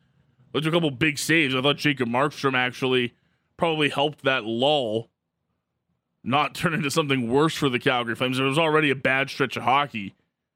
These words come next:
But in that moment, that's where the Flames are just lacking that, that presence to break free from that sort of moment, because you can't,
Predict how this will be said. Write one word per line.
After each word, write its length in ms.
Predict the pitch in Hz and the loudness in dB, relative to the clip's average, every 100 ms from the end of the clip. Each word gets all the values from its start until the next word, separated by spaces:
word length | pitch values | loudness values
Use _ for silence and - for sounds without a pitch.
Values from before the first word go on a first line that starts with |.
| _ _ _ | _ _ _
But 140 | 135 - _ - | -4 -4 _ -2
in 240 | 160 156 | 0 2
that 220 | 165 185 | 2 2
moment, 680 | 180 190 202 196 170 135 139 | 2 4 4 2 0 -2 -2
that's 240 | 143 165 185 | 0 0 0
where 140 | 190 | 0
the 100 | 190 | 0
Flames 480 | - - 190 185 175 | -2 2 4 4 0
are 80 | 165 | -2
just 320 | 160 170 - - _ - | 0 -4 -4 -20 _ -8
lacking 680 | 147 160 170 165 190 156 | -2 -2 -2 0 0 2
that, 240 | 147 147 143 _ _ _ _ _ _ _ _ _ | 0 0 -2 _ _ _ _ _ _ _ _ _
that 300 | 135 151 - | -2 -2 -4
presence 640 | - 156 170 160 165 135 | -2 2 2 2 -2 -2
to 100 | - | -2
break 380 | 127 131 156 160 | 0 2 2 0
free 400 | - - 170 185 | -8 0 2 2
from 240 | 170 156 | 0 0
that 240 | 147 147 147 | 0 -2 -2
sort 240 | - 151 | 0 2
of 60 | 131 | 2
moment, 640 | 127 143 156 143 127 - - _ _ _ _ _ _ _ _ | 2 2 2 0 -2 -8 -16 _ _ _ _ _ _ _ _
because 560 | - 135 170 143 135 117 - | -6 -2 0 0 -4 -8 -6
you 140 | 160 | -6
can't, 720 | - - 180 190 185 - - | -4 0 0 0 -4 -12 -18